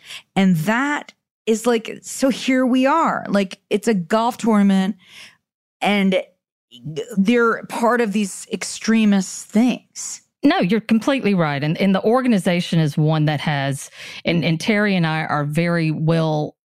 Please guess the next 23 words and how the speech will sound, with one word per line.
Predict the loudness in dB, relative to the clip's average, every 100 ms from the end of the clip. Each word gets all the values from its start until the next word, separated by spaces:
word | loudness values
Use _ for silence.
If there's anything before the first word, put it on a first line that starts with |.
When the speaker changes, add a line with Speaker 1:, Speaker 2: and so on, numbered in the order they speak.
| _ -12
Speaker 2:
acquainted | -10 -2 2 2 2
with | 0 -2
the | -2
organization | -2 0 -2 0 -2 -2 -6 -4
because | -6 -4 -2 0 -2 -8 -16 -16 -6
they | 0 0 2
have | 0 0
been | 0 0
behind | 0 0 -2 -4 -2
other | 0 0 -2 -4 -8
far | -2 0 0 -2
right, | -2 -4 -4 -4 -8 -14 -20 -20 _ -2
um, | -2 0 -2 -4 -4 -4 -4 -8 -8 -2
kind | 0 0
of | -2 -2
efforts | -4 -2 -2 -4 -4
in | -2 2
this | 2 -2
state, | -2 -2 0
including | 0 2 2 2 2 2
the | 2 2 2
abortion | 0 0 0 0 -2 -4
ban, | -4 -8 -16